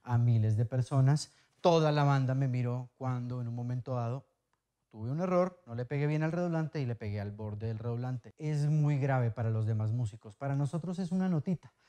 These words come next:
nada más. De pronto, si hacemos un super fill, vamos a quedar bien. Y eso no está bien. No importa el fill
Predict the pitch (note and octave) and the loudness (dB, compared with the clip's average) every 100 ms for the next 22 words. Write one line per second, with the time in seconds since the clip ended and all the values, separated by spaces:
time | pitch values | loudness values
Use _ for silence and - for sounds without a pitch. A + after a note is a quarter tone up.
0 | _ - C3 C#3 D3+ D3+ - - _ - | _ -2 2 4 4 2 0 -12 _ -20
1 | _ - A#2+ C3+ C3 D3 D#3+ B2+ D3 B2+ | _ -12 -6 -4 -4 -2 0 0 0 2
2 | D#3+ C3 F3 B2 A2+ - F3 D#3+ - _ | 2 4 2 4 0 2 2 2 -2 _
3 | C#3 C#3 D3+ - B2+ B2 C#3 C3+ G#2+ - | -2 0 0 2 4 6 6 6 4 -4
4 | _ _ _ D3+ D#3 E3 - E3 - _ | _ _ _ 0 2 2 0 -8 -10 _
5 | _ - B2+ C3 C3+ - A#2+ A2 - C3+ | _ -12 -8 -6 -6 -10 -12 -12 -10 -8
6 | A#2+ A#2+ A#2 G2+ G2+ _ _ _ _ _ | -6 -4 -6 -8 -12 _ _ _ _ _
7 | _ C#3 E3+ G3+ F#3+ D3+ D#3 D3 E3+ D#3 | _ -4 -2 -2 -2 -4 -4 -2 -2 -2
8 | - E3+ E3 | -2 -2 -2